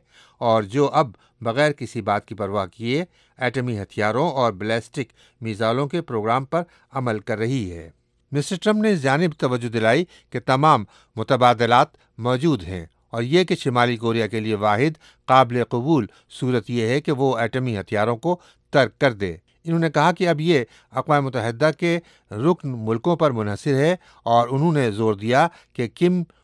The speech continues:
حکومت کو الگ تھلگ کرنے کے لیے مل جل کر کام کرنا چاہیے،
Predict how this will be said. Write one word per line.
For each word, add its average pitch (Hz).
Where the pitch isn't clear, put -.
حکومت 143
کو 139
الگ 156
تھلگ 123
کرنے 120
کے 160
لیے 156
مل 147
جل 170
کر 117
کام 117
کرنا 104
چاہیے، 104